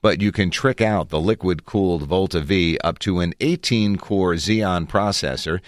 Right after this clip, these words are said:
sixty-four gigs of ram, an NVIDIA Quadro P six thousand twenty-four gig video card, and two two terabyte S S Ds.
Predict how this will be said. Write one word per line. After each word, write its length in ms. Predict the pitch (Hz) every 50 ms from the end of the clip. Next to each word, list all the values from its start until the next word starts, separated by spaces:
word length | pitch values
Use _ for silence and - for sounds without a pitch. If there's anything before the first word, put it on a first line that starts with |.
| - - -
sixty-four 840 | - - - - 165 180 - - - 131 120 - - 107 107 101 95
gigs 380 | 85 87 101 98 98 85 73 87
of 120 | 82 69
ram, 500 | 78 85 95 92 87 76 69 67 76 82 - - - -
an 180 | - 82 92 92
NVIDIA 560 | 92 90 87 80 123 143 131 123 107 95 82
Quadro 720 | - - - 123 123 127 123 98 101 107 95 95 92 85
P 220 | - - 127 131 123
six 360 | - - - 117 107 - -
thousand 520 | - 104 101 101 98 92 87 95 85 -
twenty-four 640 | - - 147 160 170 147 113 - 95 85 80 78 78
gig 280 | 69 85 87 85 76
video 460 | 71 101 147 131 117 90 78 69 67 65
card, 420 | - 80 73 69 65 67 73 80 - - - - - -
and 320 | 113 113 113 113 107 -
two 480 | - - - 202 208 190 139 95 69 58
two 300 | - - - 151 160 156
terabyte 600 | - - 113 95 98 92 80 87 87 92 95 -
S 220 | - 110 - - -
S 260 | 110 101 98 - -
Ds. 560 | - 123 131 110 85 62 50 50 - - -